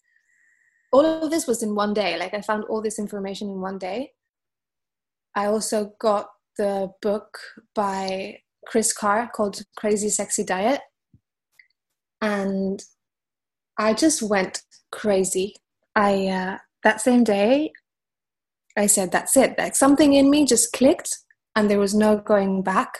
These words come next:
And I just went to my fridge and took everything out, threw it away,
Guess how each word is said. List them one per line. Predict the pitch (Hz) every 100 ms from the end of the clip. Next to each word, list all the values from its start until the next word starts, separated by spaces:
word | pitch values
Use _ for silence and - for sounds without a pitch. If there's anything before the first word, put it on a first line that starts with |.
| _ - - - _ _ _ _ _ _ _ _ _ -
And | 214 214 202
I | 190 214
just | 220 320 466 - - - - _ _ _ -
went | 202 208 220
to | 320
my | 330
fridge | 294 262 262
and | 262 214 -
took | - 220 - _
everything | - 254 349 370 302 262
out, | 208 233 - _ - _ -
threw | 254
it | 302
away, | 311 226 202 202 220